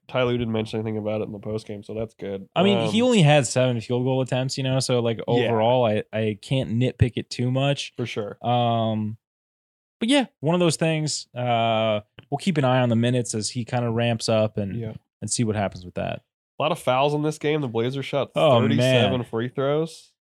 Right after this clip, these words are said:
Speaker 2: They shot, like, they shot, what, twenty-one in the first half?
Speaker 1: Yeah, it was absurd. Um, we had, we had thirty, so that was nice. Just an annoying thing to watch.
Speaker 2: Yeah.
Speaker 1: Almost as annoying as the Bally Sports score bug. Um,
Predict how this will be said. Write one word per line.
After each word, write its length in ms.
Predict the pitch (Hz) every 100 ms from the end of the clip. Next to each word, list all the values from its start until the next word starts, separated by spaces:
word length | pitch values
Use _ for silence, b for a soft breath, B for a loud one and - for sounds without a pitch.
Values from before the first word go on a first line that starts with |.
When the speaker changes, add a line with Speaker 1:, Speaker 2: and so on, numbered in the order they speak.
| -
Speaker 2:
They 80 | 165
shot, 220 | 262 220
like, 200 | 185 127 -
they 80 | 143
shot, 220 | - 196
what, 240 | 170 175
twenty-one 680 | - - 135 165 156 117 147
in 80 | 170
the 60 | 120
first 320 | - 143 -
half? 380 | - 120 160 190
Speaker 1:
Yeah, 220 | 107 92 101
it 60 |
was 140 | 120 110
absurd. 460 | 95 - 98 98 _ 113
Um, 400 | 110 110 107 117 _ _
we 120 | 151 247
had, 200 | 202 170
we 80 |
had 160 | 196 127
thirty, 220 | 117 107
so 120 | 101 104
that 120 | 117
was 120 | 98
nice. 220 | 98 107
Just 200 | - 165
an 80 | 143
annoying 340 | 101 104 123
thing 140 | 135 143
to 60 |
watch. 420 | 151 175 123 - _ _ -
Speaker 2:
Yeah. 340 | 117 117 98 -
Speaker 1:
Almost 240 | 170 175
as 120 | 117
annoying 400 | 113 113 131 139 -
as 160 | 110
the 140 | 107 107
Bally 340 | 110 135 160
Sports 600 | 156 - 131 135 - - _ -
score 280 | - 107
bug. 280 | 98 90 - _ - 123
Um, 640 | 131 123 113 110 104 101